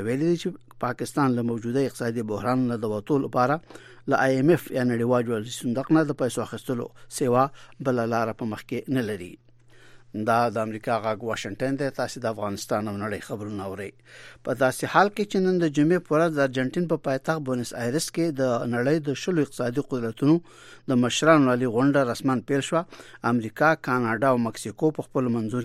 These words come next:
کې نوی اقتصادي تړون لاسلیک کړ. خو مخکې له دې نه چې دغه تړون قانو-، قانوني بڼه غوره کړي، باید د امریکا کانګرس او د کاناډا او مکسیکو پارلمانونه یې منظوري ورکړي. دا نوی اقتصادي تړون چې د یو ایس ایم سی ای په مخفف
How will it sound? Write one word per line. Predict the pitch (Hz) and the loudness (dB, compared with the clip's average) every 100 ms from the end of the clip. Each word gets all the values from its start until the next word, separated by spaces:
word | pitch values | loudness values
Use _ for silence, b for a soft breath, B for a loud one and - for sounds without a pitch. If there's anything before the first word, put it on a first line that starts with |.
| 127 | -4
کې | 123 B B B - 147 | -6 B B B 2 4
نوی | 147 98 | 6 2
اقتصادي | - - 120 117 113 | -2 -4 -2 -4 -2
تړون | 120 117 131 135 | -2 -2 0 0
لاسلیک | 117 - 110 - | 0 -2 -8 -8
کړ. | - - b b b b b b - | -10 -12 b b b b b b -4
خو | 90 107 113 | -2 2 0
مخکې | 135 - | 0 -2
له | 120 104 | -2 2
دې | 143 | 4
نه | 160 - | 4 4
چې | 139 | 0
دغه | 113 113 | 0 0
تړون | 120 131 120 b b b - | 2 2 2 b b b -4
قانو-، | 131 123 143 - - | 0 0 0 -2 2
قانوني | 123 127 143 143 - 117 | 4 6 6 6 2 2
بڼه | 123 101 | 4 2
غوره | 117 147 165 | 2 2 2
کړي، | 180 156 | 0 4
باید | 147 131 | 4 4
د | 117 | 0
امریکا | 120 113 135 117 | 0 0 0 0
کانګرس | 117 107 113 156 175 | -2 -4 -2 0 0
او | 165 | 0
د | 156 | 0
کاناډا | 147 135 127 139 | 0 0 2 2
او | 127 | 2
مکسیکو | 120 - 113 - - | 0 -4 -6 -4 0
پارلمانونه | 120 117 117 113 117 | 0 2 0 0 0
یې | 120 131 | 0 -2
منظوري | 120 117 135 110 | -2 0 0 0
ورکړي. | 98 - 92 - B B B 131 | -4 -8 -14 -16 B B B 0
دا | 127 123 | 2 4
نوی | 131 123 | 2 0
اقتصادي | - - 113 120 123 | -2 -4 -4 -4 -4
تړون | 113 147 180 | 2 2 2
چې | 180 170 | 2 2
د | 180 B B - 165 | 0 B B 0 6
یو | 160 131 | 8 6
ایس | - - B B - 147 | 2 -8 B B -4 2
ایم | 131 117 | 2 2
سی | 143 127 | -2 2
ای | 160 175 | 2 2
په | 175 | 2
مخفف | 135 131 - 143 | 0 0 2 2